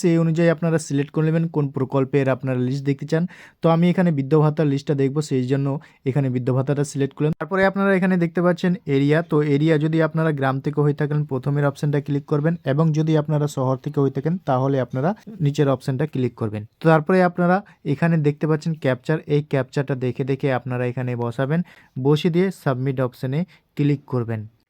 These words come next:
ক্লিক করার সঙ্গে সঙ্গে আপনারা এইভাবে দেখতে পাবেন। তারপরে আপনারা নিচের দিকে চলে আসবেন। নিচের দিকে আসার পর এখানে আপনারা দেখতে পাবেন ডিস্ট্রিক্ট নেম,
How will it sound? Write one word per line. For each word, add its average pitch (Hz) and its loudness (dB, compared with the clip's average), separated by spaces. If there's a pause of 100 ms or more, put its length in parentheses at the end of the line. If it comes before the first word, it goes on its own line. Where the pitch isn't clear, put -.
(120)
ক্লিক 175 0
করার 208 2
সঙ্গে 190 0
সঙ্গে 190 2
আপনারা 180 0 (160)
এইভাবে 147 2 (100)
দেখতে 131 -6
পাবেন। 147 0
তারপরে 135 -4 (120)
আপনারা 139 -2 (280)
নিচের 151 2
দিকে 175 -2 (100)
চলে 123 0
আসবেন। 113 -4 (340)
নিচের 165 2
দিকে 196 0
আসার 175 -2
পর 185 0 (100)
এখানে 156 -2 (100)
আপনারা 147 -2 (100)
দেখতে 127 -6
পাবেন 139 -2 (100)
ডিস্ট্রিক্ট 127 -6
নেম, 147 -2